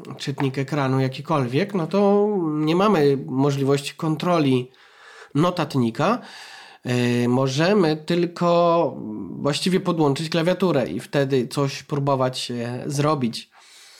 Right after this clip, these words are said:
na tym sprzęcie. No i tak sobie myślę, jest taka linijka, o której chyba też, e, była mowa na łamach Tyflo Podcastu,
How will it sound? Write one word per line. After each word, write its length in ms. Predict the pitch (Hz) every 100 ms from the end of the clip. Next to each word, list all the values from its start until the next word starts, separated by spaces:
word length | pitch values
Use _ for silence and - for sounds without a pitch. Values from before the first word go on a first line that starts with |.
| - - _ - - -
na 120 | 131
tym 160 | 147 147
sprzęcie. 840 | - - 139 113 104 127 156 254 254 _ _ _ _ _ _ -
No 200 | 170 214
i 100 | 214
tak 180 | 214
sobie 200 | - 202
myślę, 420 | 170 208 - 180 -
jest 320 | 143 196 -
taka 220 | 190 175
linijka, 540 | 151 135 165 226 208 143
o 60 |
której 240 | 131 135 127
chyba 220 | 127 123
też, 440 | - 226 214 -
e, 320 | 139 123 120 120
była 280 | 151 151
mowa 400 | 123 170 131 107
na 140 | 110 110
łamach 340 | 113 117 117
Tyflo 260 | - 127 -
Podcastu, 800 | 131 - 175 190 - 156 175